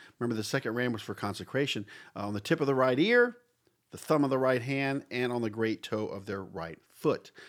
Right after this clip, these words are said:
So once again, on the tip of the right ear, what are they listening to? They're supposed to hear from God. "Shema Israel, hear, O Israel."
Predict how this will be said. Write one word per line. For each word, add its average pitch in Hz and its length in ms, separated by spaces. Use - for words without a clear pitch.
So - 140
once 131 240
again, 131 220
on 131 80
the 107 60
tip - 160
of 120 40
the 117 60
right 117 240
ear, 160 200
what 113 120
are 117 40
they 110 100
listening 143 420
to? 175 160
They're 123 160
supposed 104 280
to 95 60
hear 131 300
from 131 220
God. 135 260
"Shema 123 600
Israel, 123 540
hear, 120 200
O 117 100
Israel." 135 380